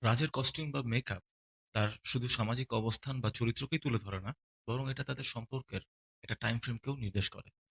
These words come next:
যখন বৈশাখের চুল রোদে পোড়া, এলোমেলো, খানিকটা রাস্তার ছেলেদের মতো একটা লুক, তখন প্রথম নহরকে ও দেখতে পায়। নহরের পিছু পিছু যায়, ওকে কল দিয়ে। যখন ওদের সম্পর্ক চলমান,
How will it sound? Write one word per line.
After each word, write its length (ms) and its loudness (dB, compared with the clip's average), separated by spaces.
যখন 260 4
বৈশাখের 320 2
চুল 260 -4
রোদে 280 -2
পোড়া, 360 4
এলোমেলো, 640 -2
খানিকটা 320 2
রাস্তার 480 -2
ছেলেদের 320 0
মতো 240 -2
একটা 260 0
লুক, 300 -4
তখন 340 -4
প্রথম 400 -6
নহরকে 640 -2
ও 140 -8
দেখতে 260 -2
পায়। 220 -4
নহরের 380 -4
পিছু 240 -6
পিছু 260 -8
যায়, 460 -4
ওকে 260 -16
কল 260 -6
দিয়ে। 220 -4
যখন 200 0
ওদের 200 -2
সম্পর্ক 560 -6
চলমান, 420 -2